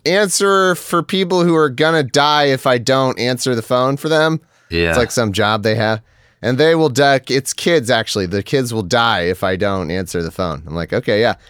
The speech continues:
Speaker 1: You know what that sounds like? Sounds like you should have your phone on. Like, you should definitely use vibrate or whatever. Use, use the
Speaker 2: Yeah.
Speaker 1: ringer."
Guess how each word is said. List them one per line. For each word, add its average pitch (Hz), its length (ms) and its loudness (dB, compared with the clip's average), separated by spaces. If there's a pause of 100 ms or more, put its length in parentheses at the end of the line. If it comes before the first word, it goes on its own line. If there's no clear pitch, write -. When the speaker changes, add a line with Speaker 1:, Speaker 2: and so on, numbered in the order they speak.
Speaker 1:
You 117 80 -2
know 139 120 2
what 147 120 0
that 139 180 2
sounds 156 220 0
like? 175 200 0
Sounds 143 220 0
like 135 160 0
you 123 160 0
should 107 380 -4
have 113 220 0
your 92 80 -4
phone 117 260 0
on. 80 240 -4 (460)
Like, 82 200 -8
you 95 80 -2
should 92 180 -6
definitely 90 400 -2
use 87 220 -4
vibrate 90 420 -2
or 82 100 -4
whatever. 82 380 -4
Use, 80 300 -8 (380)
use 90 200 -6
the 85 120 -4
Speaker 2:
Yeah. 95 220 2
Speaker 1:
ringer." 87 220 -4